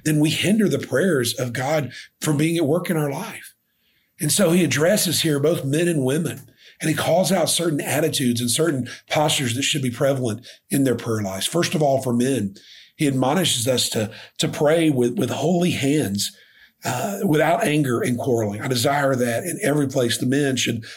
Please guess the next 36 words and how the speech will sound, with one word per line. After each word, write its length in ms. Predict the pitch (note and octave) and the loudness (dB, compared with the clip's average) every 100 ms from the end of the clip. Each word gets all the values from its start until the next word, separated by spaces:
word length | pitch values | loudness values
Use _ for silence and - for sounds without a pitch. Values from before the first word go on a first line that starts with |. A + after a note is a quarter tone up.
| - | -14
pray 340 | - E3 D3+ B2+ | -2 2 2 2
lifting 300 | D3 D#3 A#2 | 0 -2 -2
holy 280 | B2 E3 C#3+ | 0 0 0
hands 340 | C#3 C#3+ B2 | 0 -2 0
without 300 | A#2+ C3+ G3 | -2 -2 -2
anger 320 | A#2 A#2+ A#2 | -4 -4 -6
or 220 | - A#2 | -6 -8
quarreling. 540 | - G#2+ G#2 G2+ G2 A2 _ _ _ _ _ _ _ _ _ - - - | -4 -4 -4 -4 -6 -10 _ _ _ _ _ _ _ _ _ -18 -14 -2
Holy 280 | F3+ D#3 B2 | 2 4 2
hands 400 | D#3 D#3+ C#3 C#3 | 2 0 0 0
here 240 | B2+ A#2 | 0 0
are 60 | A2+ | 0
speaking 420 | - C#3+ C#3 C#3 | 0 -2 0 -2
of 380 | - A#2+ G#2+ - - - - | 0 0 -2 -8 -18 -14 -2
really 260 | D3 F3+ | 2 2
just 220 | C#3 C3 - | 2 0 -2
a 100 | B2 | -2
clean 320 | - E3 D#3+ | 0 0 2
heart, 260 | - C#3 | 2 2
a 60 | B2+ | 0
clean 300 | - E3 E3 | 0 2 2
life 440 | A2+ A#2 D3 C3 | 2 2 0 -2
before 360 | C3+ A#2+ C3+ C3+ | -4 -4 -2 0
the 100 | A#2+ | 0
Lord. 360 | G#2+ C#3 F2 - _ - - - - | 0 -2 -6 -14 _ -20 -20 -20 -2
We 120 | C#3 | 2
ought 120 | E3 | 4
to 120 | D#3+ C3+ | 4 0
approach 460 | - F3+ F3+ - | 0 2 2 2
God's 240 | D3 C#3 - | 0 0 0
throne 500 | D3+ D#3 C3+ A2+ A2+ | 2 2 2 0 0
with 120 | B2 | 0
a 60 | |
cleanness 580 | A#2+ - F#3 F#3+ D3+ - | -2 0 4 4 2 0
of 80 | A#2 | -4
heart, 520 | - F3 E3+ A2+ A2 | -2 2 2 2 -2